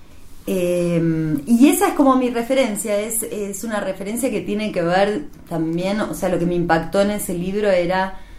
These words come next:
Eh, lo dramático de ese contraste. Y, y en el caso del, de, de Antes de Partir, en el libro de, de Santi, eh, es también ese, ese drama que hay, pero que no es un drama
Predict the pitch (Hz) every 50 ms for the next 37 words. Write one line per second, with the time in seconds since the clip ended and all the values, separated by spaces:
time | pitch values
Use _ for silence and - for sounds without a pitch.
0 | - - - - - - - - - 170 170 160 156 151 147 147 143 - - -
1 | 180 175 170 165 160 151 156 156 151 175 190 196 180 160 170 160 147 143 - 135
2 | 110 101 - - - 165 151 160 156 151 - 156 151 151 143 147 147 151 143 123
3 | 131 135 - - - - - - - 139 151 151 147 147 143 135 143 - 165 151
4 | 139 139 139 143 147 143 151 160 165 - - 175 170 165 156 156 151 151 151 151
5 | 147 139 139 135 135 135 135 - - 139 135 131 123 123 123 123 123 120 - -
6 | - - 139 156 151 160 170 175 170 160 170 - 165 - - - 208 208 208 226
7 | 240 - - - - 147 143 147 147 143 147 147 151 147 151 151 147 139 135 135
8 | 135 131 - - - 147 147 147 - 185 180 190 180 185 208 208 202 - - -
9 | - - - - - - - - - 143 147 147 143 139 139 135 127 131 131 -
10 | - - - - - - - - 180 151 160 165 156 143 139 147 - - - 170
11 | 156 147 143 139 139 - - - 208 202 - 233 202 180 165 190 208 214 233 277
12 | 285 294 285 269 285 208 190 190 208 240 285 302 294 269 220 190 185 185 202 220
13 | 233 233 226 240 226 214 208 202 202 202 196 196 202 202 214 226 233 233 240 240
14 | 247 247 247